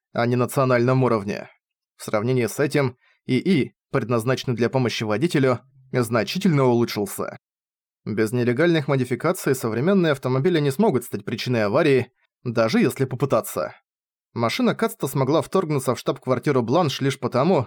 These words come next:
что это была военная модель. Такая же система И И устанавливалась и в экспортируемых автомобилях, что позволило малым странам тоже получить преимущество этой системы,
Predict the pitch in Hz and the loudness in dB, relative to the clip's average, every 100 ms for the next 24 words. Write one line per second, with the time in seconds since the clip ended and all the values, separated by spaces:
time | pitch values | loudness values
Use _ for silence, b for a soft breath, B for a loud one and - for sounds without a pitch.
0 | - - 247 196 156 151 127 165 139 135 | -4 -4 -2 0 2 2 4 2 4 4
1 | 127 117 110 - - _ _ _ _ _ | 2 2 0 -4 -14 _ _ _ _ _
2 | - - 139 156 131 135 120 - 160 139 | -12 -4 2 2 2 -2 -4 -2 0 0
3 | - 120 170 170 139 120 147 156 143 131 | 0 0 2 2 0 -2 0 2 2 2
4 | 123 143 127 - - 120 - 165 135 120 | 2 0 -2 -4 -6 -2 2 4 2 0
5 | 113 123 113 131 170 131 - _ _ _ | -4 -2 -2 2 2 2 -2 _ _ _
6 | _ - - 254 165 131 202 147 127 151 | _ -10 -6 -2 0 2 2 2 2 2
7 | 127 113 - 208 139 - 226 120 117 110 | 2 -2 0 2 2 0 -2 0 -2 -2
8 | 120 - 117 127 - 117 123 113 101 95 | -4 -2 0 0 -2 -4 -2 -2 -4 -10
9 | - 180 143 120 | -2 0 2 0